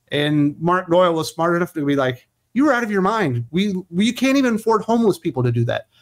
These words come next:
They would want more money than what you're actually offering at this point." So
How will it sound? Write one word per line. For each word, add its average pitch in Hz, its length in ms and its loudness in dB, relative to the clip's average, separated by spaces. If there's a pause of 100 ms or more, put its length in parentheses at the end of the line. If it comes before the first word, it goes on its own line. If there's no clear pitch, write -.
(200)
They 233 200 2
would 247 220 2
want 190 200 2
more 175 140 2
money 160 280 0
than 139 140 -2
what 143 160 -2
you're 151 120 0
actually 143 300 -2
offering 131 340 0
at 120 80 -2
this 127 160 -2
point." 117 320 -2
So 113 380 -2